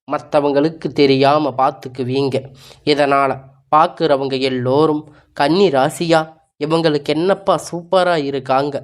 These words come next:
இவங்களுக்கு என்ன குறைச்சல்?" அப்படின்னு நினைச்சிட்டு இருக்காங்க. ஆனா சாப்பாட்டுக்கு கூட கஷ்டப்படுறது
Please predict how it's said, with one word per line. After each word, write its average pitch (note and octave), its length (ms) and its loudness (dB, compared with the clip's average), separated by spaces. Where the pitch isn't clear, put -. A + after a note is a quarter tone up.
இவங்களுக்கு D3 520 0
என்ன E3+ 280 0
குறைச்சல்?" D#3 520 -2
அப்படின்னு D#3 560 0
நினைச்சிட்டு C#3 560 -2
இருக்காங்க. C3+ 580 2
ஆனா C#3 360 2
சாப்பாட்டுக்கு C#3+ 880 -4
கூட F3 280 -2
கஷ்டப்படுறது C#3 840 -2